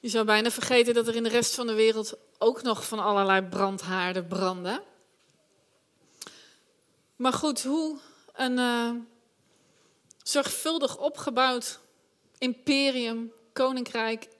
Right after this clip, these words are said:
in één keer in kan storten. Doordat er dingen naar boven komen die het daglicht niet kunnen verdragen. En hoe als er één of meerdere vrouwen opstaan tegen het onrecht dat hun is aangedaan, hoe er dan meer mensen volgen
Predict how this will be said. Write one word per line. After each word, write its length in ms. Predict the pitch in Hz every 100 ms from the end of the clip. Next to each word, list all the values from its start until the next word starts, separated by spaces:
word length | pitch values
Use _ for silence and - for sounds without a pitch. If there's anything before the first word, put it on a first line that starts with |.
| _
in 240 | - 254 -
één 240 | 269 294
keer 300 | 277 240 220
in 200 | 240 254
kan 200 | 240 202
storten. 640 | - - 202 190 - 214 - _ - - - - - - - _ _ _ _ _ _ _ _ _
Doordat 200 | 254 247
er 100 | 254
dingen 240 | 233 320 320
naar 120 | 247
boven 320 | 247 277 269
komen 340 | 262 254 240 226
die 120 | 220
het 240 | 214 202
daglicht 440 | 226 233 226 202 -
niet 200 | 220 -
kunnen 240 | 226 208
verdragen. 800 | 196 196 185 175 165 - 160 151 _ _ _ _ _ _ _ _ - - - - _ _ - - -
En 160 | 233
hoe 300 | 233 262 269
als 160 | 233 220
er 300 | 202 196 190 -
één 480 | - 233 240 247 240
of 120 | -
meerdere 320 | 226 240 226
vrouwen 580 | 208 - 226 214 196 -
opstaan 560 | 240 277 - - 254 254
tegen 280 | 247 233 226
het 140 | 214
onrecht 440 | - 269 247 247
dat 140 | 240 226
hun 140 | 226
is 140 | 220 -
aangedaan, 560 | 233 226 226 226 226
hoe 140 | 226 233
er 100 | 226
dan 260 | 220 220
meer 260 | 226 247 269
mensen 340 | 220 190 -
volgen 640 | - - 220 220 202 190